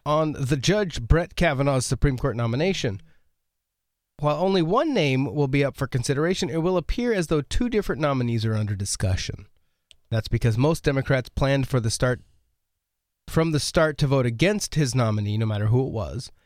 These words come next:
And when the actual nominee turned out to be a so well qualified and widely respected, uh, they had to create a fictional nominee to oppose. And this fictional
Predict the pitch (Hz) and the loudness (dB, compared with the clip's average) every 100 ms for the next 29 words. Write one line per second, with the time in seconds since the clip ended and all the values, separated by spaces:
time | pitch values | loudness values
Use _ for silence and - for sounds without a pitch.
0 | _ - 127 127 127 202 - 185 156 151 | _ -2 2 2 2 0 0 2 2 2
1 | 143 143 147 143 147 139 151 - 170 - | 0 0 2 0 0 0 0 0 -2 2
2 | 254 233 220 214 196 - 226 208 202 156 | 2 2 2 0 0 2 2 2 2 2
3 | 143 131 127 139 151 131 113 117 - - | 4 2 2 2 2 0 -2 -4 -6 -8
4 | 359 - 127 - _ _ _ _ _ 143 | -6 -4 -6 -8 _ _ _ _ _ -4
5 | 135 143 165 151 - 156 147 139 - 233 | 0 0 0 -2 0 0 2 2 0 -2
6 | - 180 139 120 107 107 104 107 101 - | 0 2 4 2 2 2 0 0 -2 -2
7 | - 95 92 - _ _ _ - 120 120 | -4 -6 -12 -18 _ _ _ -2 0 0
8 | - 294 - 170 131 120 | 0 -2 0 0 0 -4